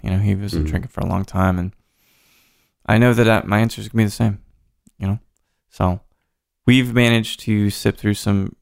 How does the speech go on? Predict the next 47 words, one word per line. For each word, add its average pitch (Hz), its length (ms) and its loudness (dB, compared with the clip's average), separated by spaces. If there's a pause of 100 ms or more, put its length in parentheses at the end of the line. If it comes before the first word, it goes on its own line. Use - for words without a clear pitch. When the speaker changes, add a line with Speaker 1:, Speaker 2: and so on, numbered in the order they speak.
(300)
Speaker 1:
brilliant 123 320 0
mezcales, 92 640 -4 (160)
talk 107 180 0
about 101 360 0
your 110 100 2
life, 104 240 2
talk 107 180 0
about 98 360 -2
your 104 80 -2
love, 98 500 0
your 101 140 -6
passion, 92 360 -4
and 90 80 0
all 90 160 0
of 90 40 -4
this. 90 260 -2
And 90 220 -6 (260)
Shad, - 220 0
I'm 101 80 0
so 139 120 -2
glad 107 260 0
you 92 320 -2 (200)
were 98 80 -4
in 92 80 -2
town, 101 300 0
man. 98 240 2 (240)
Speaker 2:
Thanks, 101 220 4
Speaker 1:
That 101 80 2
we 113 80 6
Speaker 2:
man. 117 80 4
Speaker 1:
could 95 80 0
finally 113 220 4
Speaker 2:
Thank 110 40 4
you 110 40 4
Speaker 1:
make 107 160 2
this 107 120 2
Speaker 2:
for 120 80 2
having 117 200 4
Speaker 1:
happen, 123 180 4
Speaker 2:
me. 104 60 2
Speaker 1:
and 95 160 -2
I'll 98 120 2
be 113 160 0
in 110 100 2
Dallas 107 280 0
soon 104 160 -2
enough, 98 360 2